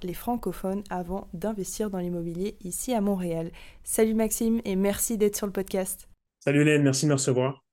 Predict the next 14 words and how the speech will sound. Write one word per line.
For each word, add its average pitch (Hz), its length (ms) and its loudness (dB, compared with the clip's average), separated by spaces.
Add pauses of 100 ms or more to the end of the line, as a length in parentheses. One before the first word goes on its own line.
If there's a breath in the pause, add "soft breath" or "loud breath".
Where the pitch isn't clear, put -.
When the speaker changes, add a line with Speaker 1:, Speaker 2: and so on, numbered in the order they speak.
(320)
Speaker 1:
Avant 233 240 8
d'être 254 220 4
courtier - 340 -2
immobilier 190 680 0
résidentiel 175 720 -4 (100)
à 175 120 -4
Montréal, 170 580 -2 (160)
tu - 180 -2
as 190 40 6
été 185 280 0
mécanicien 214 680 2
en 190 80 0
région 185 360 -2
parisienne 185 580 -4